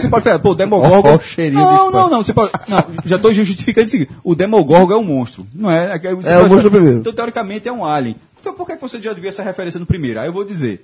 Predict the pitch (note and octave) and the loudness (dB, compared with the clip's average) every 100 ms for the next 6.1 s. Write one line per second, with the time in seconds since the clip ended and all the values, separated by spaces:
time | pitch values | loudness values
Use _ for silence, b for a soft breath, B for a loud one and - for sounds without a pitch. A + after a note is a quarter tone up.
0 | _ D#3 F3 - D4 C#4+ C#3 - C3 E2+ | _ -18 -16 -14 -12 -8 -8 -8 -8 -10
1 | - - A#2+ C#3 D3+ E4 E4+ D#3+ C3+ D3 | -16 -20 -16 -14 -10 -6 -4 -4 -6 -10
2 | F3+ E3+ F3 D3 C#3 E3 - D#3+ D#3 D3+ | -10 -8 -8 -10 -12 -2 -2 0 -2 -2
3 | D#3 E3 D#3 D#3 F#3+ F#3+ E3+ A3 C4 D#4 | -2 -2 -2 -4 -6 -6 -8 -8 -10 -10
4 | _ - B3+ A#3 B3 D#4 C#4 E4+ E3+ A#2+ | _ -10 -8 -8 -8 -6 -6 -4 -4 -6
5 | b b b D#3 E3+ A#3 A#3+ C3 D#3 F3 | b b b -8 -4 -2 -2 -2 -4 -4